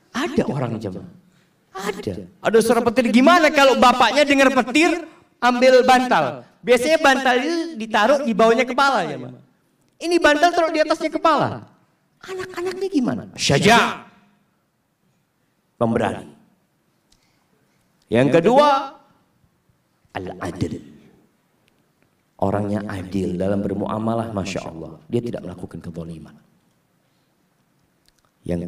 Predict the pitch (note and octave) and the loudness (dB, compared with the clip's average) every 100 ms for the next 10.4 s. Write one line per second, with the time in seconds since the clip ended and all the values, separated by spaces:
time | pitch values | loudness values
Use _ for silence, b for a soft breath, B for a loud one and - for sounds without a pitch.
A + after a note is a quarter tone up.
0 | F2 F2+ F#2 F2+ F2 F2+ F2 E2+ - _ | -6 -6 -6 -8 -6 -6 -6 -10 -16 _
1 | _ _ _ _ _ _ - - F#2+ F2+ | _ _ _ _ _ _ -16 -12 -12 -12
2 | F#2 D#2 D#2+ _ _ _ _ _ _ _ | -12 -14 -18 _ _ _ _ _ _ _
3 | _ _ _ - - - - - - - | _ _ _ -14 -12 -14 -18 -18 -18 -20
4 | - _ _ _ _ _ _ _ _ _ | -20 _ _ _ _ _ _ _ _ _
5 | _ _ _ _ _ _ _ _ _ _ | _ _ _ _ _ _ _ _ _ _
6 | - F2 F2 F2+ F2+ F2 F2 F2 F2+ F2+ | -8 -6 -6 -8 -10 -10 -12 -8 -8 -8
7 | F2 F2 - - _ _ _ _ _ _ | -10 -14 -20 -20 _ _ _ _ _ _
8 | _ - E2+ F2 F2+ F2+ F2+ F#2 F2 F#2 | _ -14 -12 -10 -6 -6 -6 -4 -4 -4
9 | F#2+ F#2 F2+ - G#3+ A#3 C#4 C#4 C#4 G3+ | -4 -4 -4 0 2 4 2 4 2 4
10 | E3 C3 F2+ | 2 0 -8